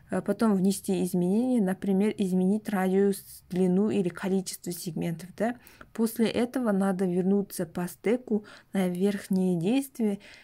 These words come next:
потом в данном примере модификатор Bend, да. Э, в зависимости от того, какие изменения были внесены в параметры исходного объекта,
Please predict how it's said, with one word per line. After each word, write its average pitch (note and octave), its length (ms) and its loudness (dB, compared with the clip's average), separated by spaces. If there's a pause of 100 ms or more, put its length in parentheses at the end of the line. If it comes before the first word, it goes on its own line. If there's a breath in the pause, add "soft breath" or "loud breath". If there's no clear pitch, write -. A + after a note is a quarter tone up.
(240 loud breath)
потом A3 400 0
в A3+ 60 -12
данном F#3+ 640 2
примере A#3 640 0
модификатор F#3+ 800 -4
Bend, F3 460 -4
да. A#3+ 200 -2 (520 loud breath)
Э, F3+ 520 -4
в F3 80 -2
зависимости A3+ 680 2
от G3 220 -2
того, F3+ 380 -2
какие A3 500 -4 (100)
изменения F#3+ 560 4
были F3+ 400 2
внесены F3 640 0
в F#3+ 80 -6
параметры F3+ 680 -6
исходного F3 640 -6
объекта, E3 680 -6